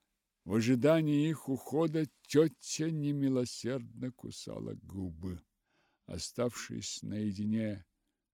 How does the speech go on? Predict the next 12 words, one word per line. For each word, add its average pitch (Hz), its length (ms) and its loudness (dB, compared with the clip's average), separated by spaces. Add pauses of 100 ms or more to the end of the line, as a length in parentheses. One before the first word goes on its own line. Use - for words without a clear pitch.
с - 140 -14
Полианной, 110 800 0
она 104 180 -2
сурово 98 800 -6
сказала: 87 720 -10 (180)
«Полианна, 135 800 6 (1300)
немедленно 123 1500 8
верните 104 960 2
мне 104 240 0
мои 107 220 0
вещи 156 520 2
и 160 400 -4